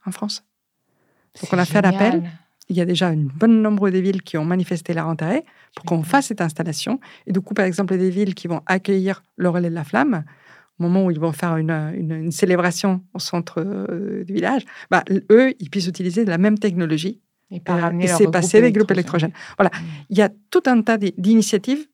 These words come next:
Speaker 1: mais pour ça, il a fallu aussi travailler avec les broadcasters, parce que les broadcasters,
Speaker 2: Mm.
Speaker 1: ils ont l'habitude.
Speaker 2: Je croyais que t'allais dire les podcasters, tu fais, ah bah bon.
Speaker 1: Non, non,
Speaker 2: <laughs>
Speaker 1: les broadcasters, <laughs> parce qu'eux,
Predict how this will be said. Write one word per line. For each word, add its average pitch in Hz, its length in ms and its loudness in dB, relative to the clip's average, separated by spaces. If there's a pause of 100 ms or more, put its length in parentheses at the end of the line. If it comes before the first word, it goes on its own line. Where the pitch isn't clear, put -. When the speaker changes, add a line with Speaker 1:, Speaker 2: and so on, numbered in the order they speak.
(380)
Speaker 1:
mais 175 580 -2
pour 170 240 -10
ça, 180 140 0
il 170 120 -2
a 165 60 -2
fallu 165 320 -4
aussi 269 300 -4
travailler 170 640 -4
avec 175 240 -6
les 180 60 -2
broadcasters, 202 840 -4
parce 165 160 -12
que - 140 -8
les 170 80 -4
broadcasters, 175 560 -2
Speaker 2:
Mm. 175 40 -2
Speaker 1:
ils 165 160 -4
ont 170 60 -2
l'habitude. 180 720 -2 (160)
Speaker 2:
Je - 60 -20
croyais 202 140 -6
que - 40 -6
t'allais 180 160 2
dire 185 140 2
les 175 80 0
podcasters, 180 500 -2
tu - 80 -14
fais, 208 80 4
ah 285 80 6
bah 247 220 4
bon. 269 160 2 (160)
Speaker 1:
Non, 262 100 6
non, 254 300 4
Speaker 2:
<laughs> - 0 -
Speaker 1:
les - 180 4
broadcasters, 254 600 4 (100)
<laughs> 254 1300 2
parce 208 160 4
qu'eux, - 160 2